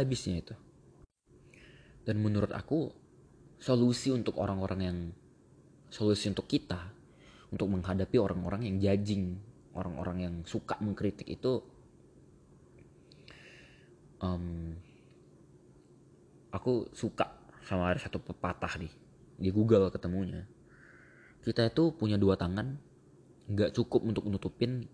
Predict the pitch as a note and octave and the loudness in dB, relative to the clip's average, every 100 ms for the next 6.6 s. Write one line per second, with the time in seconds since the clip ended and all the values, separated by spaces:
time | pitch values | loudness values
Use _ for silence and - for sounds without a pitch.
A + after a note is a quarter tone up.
0 | - G#2 A2 A2+ - - G#2+ G2+ G2 F#2+ | -6 2 6 6 4 -2 0 2 2 0
1 | - G#2+ G2+ F2+ E2+ E2+ E2 - - - | 0 -2 0 0 0 -2 -4 -6 -18 -20
2 | - - - - - - - C3 G#2+ F#2+ | -20 -20 -20 -20 -8 -4 2 6 6 6
3 | F2+ F2 G2 C3 - - C3 - F#2+ - | 0 0 -2 -2 -4 -4 -4 -2 -2 -4
4 | - - - - B2 - - - - - | -6 -20 -16 0 0 2 0 -2 -20 -20
5 | - - F#2+ G#2 G2 F#2+ F#2 F2+ G#2 - | -20 -6 4 6 6 4 2 0 -2 -4
6 | F2 B2 B2+ G#2 G#2+ E2+ | -2 -2 0 -2 -2 -4